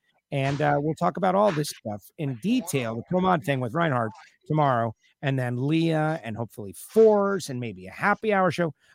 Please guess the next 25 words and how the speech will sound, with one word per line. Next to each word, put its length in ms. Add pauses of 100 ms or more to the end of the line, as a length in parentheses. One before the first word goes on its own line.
Also 260
wanna 160
let 100
everybody 340
know, 200 (240)
Kelly 300
Crandall, 680 (220)
who 100
is 140
a 40
nascar 540
journalist 460
who 80
is 100
doing 220
more 240
N 100
H 220
R 160
A 140
stuff, 400 (340)
has 160
got 340 (200)
a, 460 (140)
uh, 120